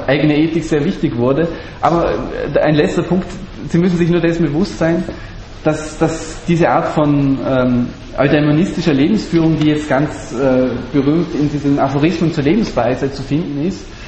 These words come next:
dass die eigentlich eine Kompromisslösung ist gegenüber der ethischen Lebensführung, die zur Weltverneinung führt. Also, äh, Schopenhauer nennt es eigentlich, äh,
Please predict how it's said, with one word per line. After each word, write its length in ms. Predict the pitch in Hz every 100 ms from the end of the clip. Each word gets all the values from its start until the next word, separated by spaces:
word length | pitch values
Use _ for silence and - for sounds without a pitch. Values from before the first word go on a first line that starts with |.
| - - - - -
dass 240 | 147 -
die 260 | 170 190 208
eigentlich 300 | 143 190 180
eine 160 | 165
Kompromisslösung 920 | 165 165 165 165 208 - 131 135 147 131
ist 320 | 160 - -
gegenüber 400 | 147 147 156 147
der 320 | 139 131 127
ethischen 400 | 143 151 147 135
Lebensführung, 540 | 131 143 135 143 139
die 80 | 127
zur 160 | 123 123
Weltverneinung 680 | 117 127 127 110 101 123 120
führt. 320 | - 131 160 - - - - -
Also, 480 | - 131 139 135 135 - - - - - -
äh, 380 | - - - -
Schopenhauer 280 | 156 156 156
nennt 220 | 135 175
es 140 | 170
eigentlich, 500 | - 113 170 160 -
äh, 160 | - -